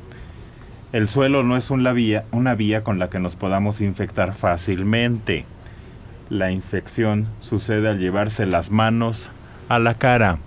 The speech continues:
Por lo tanto, dice la Organización Mundial de la Salud, lávese las manos con agua y con jabón y ya. Esa es la solución que está dando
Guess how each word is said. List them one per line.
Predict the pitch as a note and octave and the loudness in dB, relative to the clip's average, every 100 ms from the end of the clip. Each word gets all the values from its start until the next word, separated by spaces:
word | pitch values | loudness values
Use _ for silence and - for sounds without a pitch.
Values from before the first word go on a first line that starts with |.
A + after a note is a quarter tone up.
| - | 2
Por | A2 G2 | 4 6
lo | G#2+ G#2+ | 4 6
tanto, | B2 B2 B2 | 4 4 4
dice | A2+ A2+ A2 | 4 4 4
la | G#2 | 4
Organización | F#2+ F#2 F2+ F#2 F#2 G#2+ | 4 4 2 0 2 4
Mundial | G#2 G2 F2+ G2+ G2 | 4 2 0 0 2
de | |
la | F#2 F2+ | 2 2
Salud, | - F#2+ A2+ - - - - - - - - - - - - | 0 2 2 0 -8 -16 -16 -16 -18 -18 -20 -20 -20 -18 2
lávese | F#3+ F#3 F#3+ F3 | 4 6 4 2
las | E3+ E3 | 2 2
manos | F#3 F#3+ F#3 - - - - - | 2 4 2 -2 -6 -8 -10 2
con | C#3 D3 | 4 6
agua | D#3 D3+ | 6 4
y | D3 | 2
con | C3+ | 2
jabón | A2 B2+ A#2+ D#3+ F3+ - - - - - - - - | 4 4 4 2 0 -4 -16 -20 -20 -20 -20 -20 -2
y | F3 | 2
ya. | A#3+ B3 - - - - - - - - | 2 2 -4 -18 -18 -16 -16 -18 -12 0
Esa | E3 E3 | 2 4
es | F3+ | 4
la | F3 C3 | 4 4
solución | B2 A2 G#2+ B2+ B2 | 4 4 4 4 4
que | A#2+ | 2
está | - A2 | 4 4
dando | G#2 G2 F2 | 6 6 4